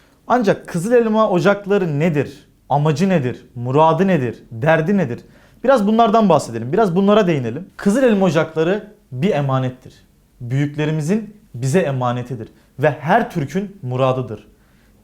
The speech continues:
İkincisi ilimdir, irfandır. Üçüncüsü Türklüktür. Yani ayrışma değil, birleşmedir Kızıl Elma Ocakları.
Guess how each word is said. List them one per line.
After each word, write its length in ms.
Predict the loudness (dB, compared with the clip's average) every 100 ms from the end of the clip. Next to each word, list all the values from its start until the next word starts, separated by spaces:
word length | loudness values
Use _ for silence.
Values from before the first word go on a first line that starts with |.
| _
İkincisi 680 | -12 -2 0 0 -2 -4 -6 -12 _ -4
ilimdir, 600 | 0 2 2 0 -2 -8 -8
irfandır. 600 | -6 -4 -2 -2 -4 -10 -14 _ _ _ _ -8
Üçüncüsü 760 | -4 0 0 0 0 -2 -2 -6 -20 _ _ _ _ _ _
Türklüktür. 640 | -4 -4 0 -2 -2 -10 -14 _ _ 0
Yani 460 | 2 4 0 -4 -2
ayrışma 540 | 0 0 -2 -4 -4
değil, 240 | -2 -4 -6 -14
birleşmedir 840 | -10 -4 0 0 0 -4 -4 -8 -14 _
Kızıl 260 | -10 -4 -2
Elma 220 | -4 -4
Ocakları. 400 | -6 -8 -10 -16